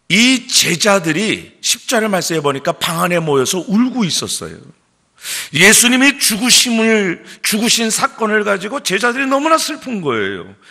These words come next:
막 울고 있는데 갑자기 여자가 나타나서 예수님이 살아나셨다고 얘기하니까 믿어지지 않으니까 나중에 짜증나죠. 무슨 말 같지도 않은 이야기를 자꾸 하는 거죠. 그럼에도 불구하고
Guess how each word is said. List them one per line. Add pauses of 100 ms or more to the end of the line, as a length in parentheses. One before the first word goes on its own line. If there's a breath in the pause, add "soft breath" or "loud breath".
막
울고
있는데 (520 loud breath)
갑자기
여자가
나타나서
예수님이
살아나셨다고 (300 loud breath)
얘기하니까 (300 loud breath)
믿어지지
않으니까
나중에
짜증나죠. (1000 soft breath)
무슨
말
같지도
않은
이야기를
자꾸
하는
거죠. (920 soft breath)
그럼에도
불구하고